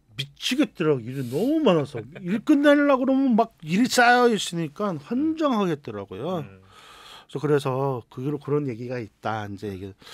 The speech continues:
Speaker 1: 다음에는 또 다른 얘기 가지고 이, 그,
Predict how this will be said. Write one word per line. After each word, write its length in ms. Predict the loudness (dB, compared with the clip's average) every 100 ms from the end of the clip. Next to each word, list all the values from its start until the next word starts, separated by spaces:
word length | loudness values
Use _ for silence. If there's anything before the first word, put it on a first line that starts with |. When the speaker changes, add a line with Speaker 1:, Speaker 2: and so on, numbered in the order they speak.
| -20 -10
Speaker 1:
다음에는 460 | -4 -2 -2 -6 -6
또 200 | -6 -6
다른 360 | -6 0 4 4
얘기 220 | 2 0
가지고 400 | -4 -8 -8 -10
이, 280 | -10 -12 -16 _ _
그, 400 | -14 -12 -14